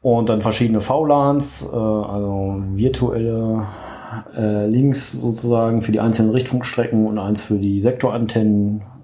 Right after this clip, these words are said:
ähm, die dann in der Nachbarschaft drumherum meschen. Kann man schwierig beschreiben, wenn man nicht drauf guckt. Wir haben ja so ein, äh, P D F gemacht, so, ähm, das können wir auch mal verlinken, da kann man sich das mal genau angucken,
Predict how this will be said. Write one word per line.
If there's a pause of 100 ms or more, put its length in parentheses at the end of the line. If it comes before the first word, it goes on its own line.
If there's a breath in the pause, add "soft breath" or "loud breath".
ähm,
die
dann
in
der
Nachbarschaft
drumherum
meschen. (1300 loud breath)
Kann
man
schwierig
beschreiben,
wenn
man
nicht
drauf
guckt.
Wir
haben
ja
so
ein,
äh,
P
D
F
gemacht,
so,
ähm, (840)
das
können
wir
auch
mal
verlinken,
da
kann
man
sich
das
mal
genau
angucken,